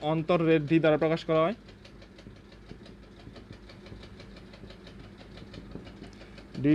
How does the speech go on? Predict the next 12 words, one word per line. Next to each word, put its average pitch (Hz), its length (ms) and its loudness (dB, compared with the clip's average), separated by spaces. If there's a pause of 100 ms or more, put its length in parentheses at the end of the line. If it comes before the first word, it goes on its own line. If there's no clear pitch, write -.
সমান 160 200 0 (140)
সমান 147 240 -2
হচ্ছে 151 220 -2
গিয়া 160 120 2 (100)
দ্বিতীয় 170 300 4 (140)
পদ 175 180 6 (160)
মাইনাস 156 340 2 (100)
প্রথম 165 300 0
পদ, 156 180 4
মানে 139 200 -2
ইলেভেন 175 300 6
মাইনাস 156 280 0